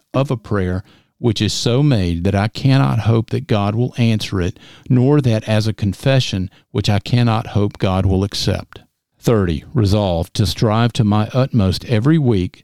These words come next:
to be brought higher in religion and to a higher exercise of grace than I was the week before. Thirty-one, resolved never to say anything at all against anybody,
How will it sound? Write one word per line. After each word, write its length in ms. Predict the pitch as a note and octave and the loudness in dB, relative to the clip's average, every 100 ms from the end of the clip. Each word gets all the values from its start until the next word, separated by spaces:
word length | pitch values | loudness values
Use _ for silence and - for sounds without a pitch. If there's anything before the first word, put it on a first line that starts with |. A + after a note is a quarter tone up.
| _ | _
to 100 | - | -4
be 140 | F#2+ G2 | 0 0
brought 280 | G#2 G2 G#2 | 0 -2 -2
higher 480 | - G#2 A#2+ C3+ | -2 0 2 2
in 140 | C3 C3+ | 4 4
religion 520 | C#3+ A2+ F#2 F2+ F#2 - | 2 0 0 -4 -4 -6
and 100 | F2 | -2
to 140 | G2+ | -2
a 60 | F#2+ | -2
higher 440 | - A#2 B2 B2 | -2 0 0 -2
exercise 640 | A#2+ G#2+ C3+ - A#2 A2 | -2 -2 -2 0 0 0
of 120 | B2 B2 | 0 0
grace 480 | G#2 F2+ E2+ - - _ | 0 2 0 -4 -10 _
than 100 | A2 | 0
I 80 | G2 | 2
was 320 | F#2 F2+ F2 | 2 0 -2
the 80 | F#2+ | -2
week 240 | F2+ F2+ | -2 -2
before. 460 | - G#2 A2+ G2+ G2 - _ _ _ _ _ - | -2 -2 -2 -4 -8 -14 _ _ _ _ _ -2
Thirty-one, 640 | A2+ G#2+ G2+ G#2+ F2 E2 - | 0 2 2 2 2 -2 0
resolved 640 | G2+ G2+ A2 A2 F2 - - - | 0 2 0 0 -4 -8 -20 -6
never 300 | - G#2+ B2 | 0 0 2
to 40 | B2 | 0
say 240 | - G2 | 0 -2
anything 520 | F2+ A2+ C#3 - C#3 | 0 0 2 2 2
at 100 | C3+ | 2
all 240 | A#2+ F#2+ G2 | 0 0 0
against 360 | F#2+ F#2+ - - | 0 -2 -2 0
anybody, 640 | B2+ B2+ F#2 F2+ F2+ F#2 | 2 2 0 -2 -2 -4